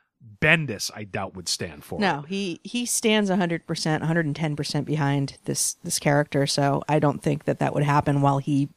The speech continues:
Speaker 2: draws breath.
Speaker 1: Yeah, he's had said for years that part of what he loves about writing and having created Miles was he wants his kids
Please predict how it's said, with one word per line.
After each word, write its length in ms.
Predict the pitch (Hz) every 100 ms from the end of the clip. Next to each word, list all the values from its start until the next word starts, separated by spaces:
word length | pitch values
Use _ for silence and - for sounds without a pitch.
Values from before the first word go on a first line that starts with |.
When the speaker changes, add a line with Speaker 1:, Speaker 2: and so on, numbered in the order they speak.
| -
Speaker 2:
draws 320 | 139 135 -
breath. 360 | 139 139 165 - -
Speaker 1:
Yeah, 320 | 139 98 71
he's 360 | 117 110 156 156
had 240 | 131 117 - -
said 260 | - 139
for 140 | 120 110
years 560 | 110 135 113 101 98
that 240 | - 101 92 _ -
part 220 | 139 123
of 80 | 101
what 180 | 107 -
he 140 | 110
loves 400 | 101 113 107 110
about 340 | 101 98 92 - _ _ _ -
writing 520 | 127 123 131 117 101
and 120 | 92
having 260 | 107 101 95
created 540 | - 113 123 117 104
Miles 500 | 107 98 95 98 -
was 320 | 107 95 92
he 180 | - 120
wants 300 | 101 101 98
his 160 | 101 92
kids 640 | - - 143 120 107 107